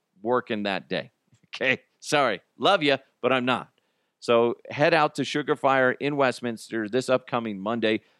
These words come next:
I'm gonna be there from six to eight. I usually get there by about five thirty, by the way. Hang up my banner and then just hang out, drink some,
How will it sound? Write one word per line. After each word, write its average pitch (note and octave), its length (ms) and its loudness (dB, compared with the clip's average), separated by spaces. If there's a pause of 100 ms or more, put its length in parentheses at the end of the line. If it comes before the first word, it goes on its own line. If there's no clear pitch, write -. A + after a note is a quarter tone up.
I'm A2+ 100 -4
gonna B2 160 0
be A#2+ 160 -2
there B2 200 0
from G2 680 -2
six - 540 -4
to - 160 -10
eight. - 340 -2
I D#3 40 0
usually A2 340 0
get F2+ 240 -6
there E2 120 -4
by D#2 200 -8
about D2 400 -8
five D2+ 240 -6
thirty, C#2+ 280 -10
by D2 220 -10
the D2 80 -12
way. D2+ 260 -10 (280)
Hang A2 220 -4
up F#2+ 140 -6
my F2+ 100 -6
banner F2 540 -6 (260)
and F#2 120 -6
then E2+ 640 -6
just F2 200 -10
hang F#2 240 -8
out, D#2 240 -10
drink E2+ 240 -10
some, D2 260 -14